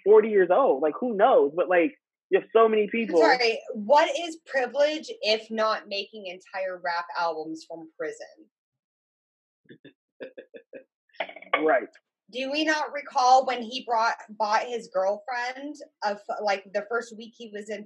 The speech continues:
Speaker 2: prison? He literally bought his girlfriend, like, a two hundred thousand dollar watch from prison.
Speaker 1: Yeah.
Speaker 2: Ha-, like, you didn't have an actual prison experience, and you have no right to complain about people who, like,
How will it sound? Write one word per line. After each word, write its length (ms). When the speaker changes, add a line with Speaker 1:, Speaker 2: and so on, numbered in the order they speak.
Speaker 2:
prison? 240
He 180
literally 400
bought 320
his 240
girlfriend, 460
like, 180
a 60
two 160
hundred 320
thousand 300
dollar 420
watch 580
from 440
prison. 580
Speaker 1:
Yeah. 320
Speaker 2:
Ha-, 300
like, 380
you 600
didn't 480
have 260
an 80
actual 480
prison 240
experience, 760
and 160
you 140
have 160
no 160
right 180
to 100
complain 320
about 180
people 260
who, 180
like, 180